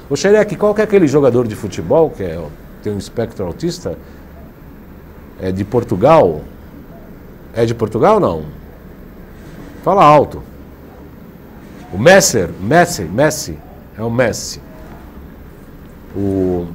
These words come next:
o Xerec tá no aquário lá, ele fa-, é, é tudo criado aqui pra eu não ouvir ele e ele também não me ouvir, né? Então a gente imagina, quando quer conversar não tem,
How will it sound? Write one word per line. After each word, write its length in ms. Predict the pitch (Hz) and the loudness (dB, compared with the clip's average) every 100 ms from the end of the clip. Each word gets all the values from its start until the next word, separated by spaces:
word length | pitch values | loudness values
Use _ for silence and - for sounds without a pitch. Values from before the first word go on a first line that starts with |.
| - | -12
o 140 | 98 87 | -10 -6
Xerec 360 | - 120 156 - | -2 0 -2 0
tá 140 | 160 | 2
no 100 | 139 | 4
aquário 480 | 98 - 117 101 92 | 2 2 2 2 2
lá, 160 | 110 | 2
ele 140 | 127 107 | 0 0
fa-, 220 | - 117 | -4 -4
é, 340 | 101 92 92 | -4 -4 -6
é 20 | 95 | -6
tudo 260 | - 185 | -6 -6
criado 400 | 180 123 110 110 | -2 0 2 2
aqui 160 | 90 120 | -2 -4
pra 160 | 135 | -2
eu 140 | 127 151 | 0 0
não 140 | 175 | 2
ouvir 420 | 143 92 113 95 | 2 0 0 0
ele 220 | 101 147 131 | 0 0 0
e 40 | |
ele 220 | 139 147 | 0 -2
também 260 | 135 113 135 | -2 -2 -2
não 140 | 143 | -2
me 100 | 135 | 0
ouvir, 380 | 107 76 101 110 | 0 -2 -4 -4
né? 180 | 87 92 | -2 -4
Então 300 | 82 107 123 | -4 -4 -4
a 60 | |
gente 280 | 117 120 - | -6 -8 -6
imagina, 540 | 110 113 131 95 92 76 | -6 -2 -2 -2 -4 -4
quando 220 | 95 98 | -6 -4
quer 140 | 113 | -4
conversar 600 | - 117 117 104 120 120 | -2 -2 -2 -4 -4 -4
não 100 | 143 | -4
tem, 440 | 135 139 131 110 | -4 -4 -2 -4